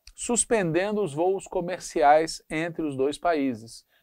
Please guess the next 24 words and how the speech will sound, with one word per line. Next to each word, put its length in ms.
decisão 480
que 140
ele 420
também 400
havia 200
tomado, 480
o 100
governo 340
venezuelano 500
também 260
havia 200
tomado, 440
contra 280
o 60
Panamá, 520
contra 260
o 40
Peru 380
e 80
contra 280
a 40
República 500
Dominicana, 800
né? 180